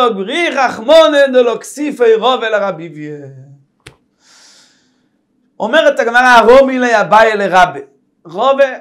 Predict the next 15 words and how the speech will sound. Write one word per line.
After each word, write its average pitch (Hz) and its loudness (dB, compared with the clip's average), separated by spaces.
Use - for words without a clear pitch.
אה, 180 0
אביי 277 2
שאל 240 2
קושייה 214 -4
את - -8
רבי. 160 -6
תניא, 302 -4
מותר 208 -2
השמן 254 -2
שבנר 208 -2
ושבקערה 175 -4
אסור, 160 -12
ורבי 190 -4
שמעון 302 -4
מתיר. 320 -8